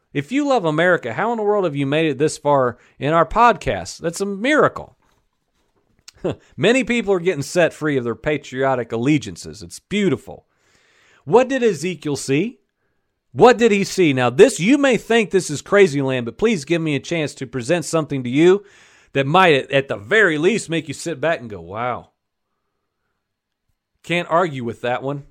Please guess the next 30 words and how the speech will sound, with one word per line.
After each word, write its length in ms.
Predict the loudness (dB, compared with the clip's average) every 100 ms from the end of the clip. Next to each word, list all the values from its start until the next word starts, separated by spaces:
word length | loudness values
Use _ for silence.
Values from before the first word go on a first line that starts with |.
| _ _ _ _ _ _ _ _ _ _ _
What 220 | 4 4
was 160 | 4 2
Ezekiel 440 | 0 -2 -2 -4
seeing? 360 | -4 -4 -6 -4
Now, 140 | -2
this 160 | -2 -2
is 80 | -4
a 40 |
vision. 500 | -2 0 0 0 -2
Now, 280 | 0 0 0 _ -14 -4
he's 180 | -2
being 260 | 0 2 2
shown 420 | -2 0 2 0
things 340 | 0 0 0 -2
in 120 | -2
the 100 | 0
heavenlies. 720 | 2 2 0 -2 -2 -4 -10 _ _ _ _ _ -8
This 440 | 0 0 -2 -12 _
circumstance, 920 | 0 2 2 0 -6 -6 -4 -4 -6
this 340 | -2 0 0 0
event, 500 | 0 0 0 -2 2
this 240 | 2 2
event. 400 | -4 0 -2 -2 _ _ _ _ _ _ _ _
So 160 | -4
what 280 | 0 2 2
did 100 | 0
he 120 | -2
see? 440 | -2 -2 -2 -4 _ _ _ _ _ _ _ _ _ _ _ _ _ _ _ _ _ _
He 120 | -8
goes 460 | 0 2 2 -2